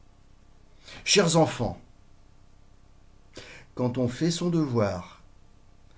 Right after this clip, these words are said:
on est toujours sûr de gagner l'estime des honnêtes gens. On se coucha après cette expansion. Nos jeunes orphelins, en s'endormant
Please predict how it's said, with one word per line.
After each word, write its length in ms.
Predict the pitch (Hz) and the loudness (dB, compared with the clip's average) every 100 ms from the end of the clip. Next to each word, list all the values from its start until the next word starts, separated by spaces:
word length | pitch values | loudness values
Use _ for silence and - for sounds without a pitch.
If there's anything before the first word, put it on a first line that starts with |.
| - - - | -20 -6 2
on 200 | 156 151 | 4 4
est 160 | 151 - - - | 2 -6 -18 0
toujours 640 | 240 226 165 131 120 - - - | 2 4 2 2 0 -2 -10 -16
sûr 520 | - - - 156 156 165 - - | -4 -2 0 -2 -4 -6 -12 -6
de 180 | 123 143 | 2 4
gagner 640 | 131 139 135 127 104 - - - | 4 4 4 4 2 -4 -12 -2
l'estime 720 | 156 170 - 120 110 107 113 - - - - - | 0 2 0 -2 0 -2 -4 -12 -20 -20 -16 -4
des 320 | 123 143 127 | 0 2 4
honnêtes 360 | 120 104 - 98 | 4 2 -2 -8
gens. 340 | 87 82 - - - - - - - - - - - - - - - - - - - - - - - - 151 | -8 -10 -12 -20 -20 -20 -20 -20 -20 -20 -20 -20 -20 -20 -20 -20 -20 -20 -20 -20 -20 -20 -20 -20 -20 -14 -10
On 120 | 156 | -8
se 180 | - 220 | -8 -10
coucha 460 | 214 127 131 131 | -8 -8 -6 -6
après 260 | 110 - 107 | -6 -8 -10
cette 240 | - 90 | -10 -12
expansion. 560 | 92 - 87 - - - - - - - - - - - - - - - - - | -14 -14 -12 -12 -12 -14 -20 -20 -20 -20 -20 -20 -20 -20 -20 -20 -20 -20 -20 -6
Nos 120 | 113 | -2
jeunes 300 | 120 160 160 | 2 2 4
orphelins, 680 | 147 - 127 123 147 160 160 - - - | 2 2 2 4 4 2 0 -6 -10 -6
en 80 | |
s'endormant 840 | 107 135 127 113 113 123 147 151 | -2 0 4 4 4 2 2 0